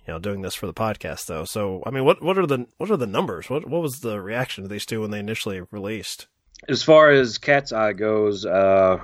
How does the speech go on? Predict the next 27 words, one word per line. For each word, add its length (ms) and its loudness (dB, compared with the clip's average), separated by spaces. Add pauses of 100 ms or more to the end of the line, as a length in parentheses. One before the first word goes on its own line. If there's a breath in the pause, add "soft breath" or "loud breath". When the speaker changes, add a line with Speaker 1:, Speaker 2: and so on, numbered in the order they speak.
(120)
Speaker 2:
we 140 6
don't, 160 6
<laughs> 340 -6
where 100 4
they're 160 8
older 280 6
movies, 340 0
we 80 0
don't 180 0
have 140 6
a 60 2
lot 280 8
of, 300 -2 (640 loud breath)
uh, 380 2 (880)
basis 480 4
for 160 -2
these. 340 0
Uh, 480 8
sixty-seven 720 4
percent 480 -2 (600)
was 1080 6
for 200 4
the 520 4
critics, 600 4
twenty-seven 840 2
total 280 2
reviews. 520 0